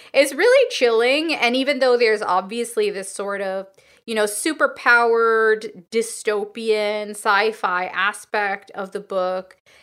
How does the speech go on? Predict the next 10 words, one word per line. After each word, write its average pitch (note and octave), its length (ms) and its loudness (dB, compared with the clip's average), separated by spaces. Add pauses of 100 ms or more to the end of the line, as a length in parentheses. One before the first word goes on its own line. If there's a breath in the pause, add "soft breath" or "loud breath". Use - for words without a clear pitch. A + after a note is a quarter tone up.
(140 soft breath)
it C4 160 0
really B3 340 2
hits G#3 320 -4
home G3+ 580 -2
and F#3 680 -6
really F#3 240 -10
speaks - 520 -14
to F3+ 480 -10 (800 soft breath)
current B3 400 2
realities. F3+ 1160 -6